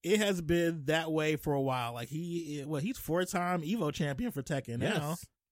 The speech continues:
Speaker 1: God, he, he is just destroying. It's great to see, though.
Speaker 2: And now he's gonna be doing it in Tekken eight?
Speaker 1: Yeah. With Arsusena, of all characters.
Speaker 2: The coffee girl?
Speaker 1: Yeah.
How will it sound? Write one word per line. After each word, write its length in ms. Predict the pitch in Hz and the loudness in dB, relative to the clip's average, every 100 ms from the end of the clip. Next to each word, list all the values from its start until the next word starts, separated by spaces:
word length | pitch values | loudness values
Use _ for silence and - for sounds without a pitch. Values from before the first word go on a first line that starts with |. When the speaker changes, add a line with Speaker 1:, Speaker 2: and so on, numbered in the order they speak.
| _ - | _ -12
Speaker 1:
God, 260 | - 131 | -8 -8
he, 200 | 139 180 139 | -8 -10 -10
he 240 | - 185 | -10 -4
is 120 | 202 127 | -2 -2
just 180 | 117 - | -6 -8
destroying. 920 | 104 - - 151 151 139 117 113 123 - - | -10 -8 -4 0 2 0 0 -4 -8 -16 -2
It's 160 | 214 - | -2 0
great 220 | 151 139 | -2 -2
to 80 | 131 | -2
see, 160 | 120 | -4
though. 320 | 120 104 110 - _ - | -4 -4 -4 -8 _ -8
Speaker 2:
And 140 | 107 | -4
now 180 | 151 175 | 0 0
he's 140 | 160 | 0
gonna 180 | 156 165 | 0 0
be 140 | 147 147 | 0 2
doing 260 | 147 180 | 4 4
it 80 | 175 | 4
in 80 | 147 | 4
Tekken 360 | - 208 165 170 | 2 0 0 0
eight? 400 | 202 285 277 - | 4 4 2 -2
Speaker 1:
Yeah. 480 | 120 139 139 135 135 - - _ | -2 0 2 2 0 -4 -12 _
With 160 | 127 131 | -10 -6
Arsusena, 920 | 135 160 160 - 165 165 131 131 151 - | -2 0 0 0 0 0 0 -2 -4 -6
of 120 | 135 | -8
all 180 | 143 151 | -2 -2
characters. 420 | - 156 131 127 131 _ _ _ _ | 0 -2 -2 -8 -10 _ _ _ _
Speaker 2:
The 100 | 110 101 | -4 -4
coffee 540 | - - 269 240 294 | -2 2 2 4 4
girl? 440 | 262 320 320 320 294 | 4 4 6 4 4
Speaker 1:
Yeah. 220 | 165 180 | 2 2